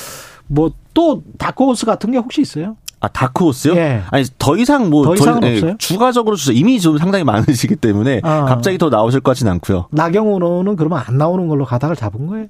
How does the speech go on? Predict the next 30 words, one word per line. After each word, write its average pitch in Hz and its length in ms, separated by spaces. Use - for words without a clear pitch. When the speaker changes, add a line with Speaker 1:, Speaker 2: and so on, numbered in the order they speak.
Speaker 2:
아, 98 840
그건 135 400
또 190 220
이제, 107 260
그러니까 - 180
안 131 200
나오기를 143 420
바라죠. 127 480
Speaker 1:
아, 104 80
Speaker 2:
친윤계 170 320
쪽에서. - 280
Speaker 1:
사람들이? 120 540
Speaker 2:
네, 95 220
네, 92 180
네. 90 240
Speaker 1:
김기현 160 360
의원도 135 420
그렇고. 165 520
Speaker 2:
그쵸. - 420
Speaker 1:
아, 123 560
알겠습니다. 120 540
실내 285 260
마스크 233 480
지금 185 240
이 170 80
단계 180 440
해제 147 840
설 240 300
연휴 185 260
전에 175 420